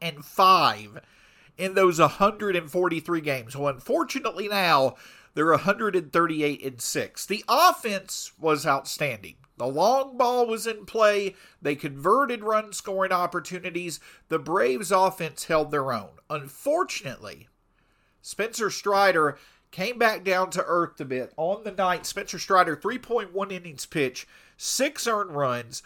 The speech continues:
only four strikeouts, six hits allowed. Basically on the night, Strider just did not have his best stuff. He allowed four earned runs in the first inning, and the Braves just unfortunately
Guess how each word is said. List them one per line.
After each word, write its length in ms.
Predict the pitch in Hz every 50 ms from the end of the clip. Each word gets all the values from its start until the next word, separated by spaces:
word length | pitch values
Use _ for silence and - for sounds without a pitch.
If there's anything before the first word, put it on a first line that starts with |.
| - - -
only 380 | - 165 208 262 285 285 269
four 280 | 233 - - 220 214 202
strikeouts, 640 | 175 - - - 190 156 156 147 - 160 143 143 -
six 360 | - - - 240 262 - -
hits 220 | - 226 226 226 -
allowed. 420 | 175 170 165 160 160 151 147 135 - - - - - _ -
Basically 540 | 185 226 311 294 - 311 - 240 240 220
on 160 | 208 208 208 202
the 60 | 196
night, 300 | 185 190 185 185 165 -
Strider 460 | - - - 202 190 196 196 196 196
just 260 | 156 151 156 143 -
did 160 | - 170 156
not 260 | 151 175 190 196 180 -
have 300 | - 170 180 175 160 147
his 220 | 160 170 147 135
best 240 | 131 156 151 143 -
stuff. 160 | - 165 139
He 80 | 160 156
allowed 300 | 143 147 147 143 135 -
four 320 | - 185 196 208 214 -
earned 260 | 165 175 175 165 156 160
runs 460 | 170 170 170 165 156 143 131 - - - - - - - - - _ - -
in 160 | - 170 170
the 60 | 170 -
first 360 | - 180 165 151 143 - -
inning, 280 | 190 190 180 165 151
and 420 | 139 120 185 180 170 196 214 214 226
the 80 | 220
Braves 420 | 220 170 208 226 254 269 277 226 -
just 220 | - 226 196 -
unfortunately 840 | 202 190 156 - - 202 202 202 - - 190 139 143 165 151 147 135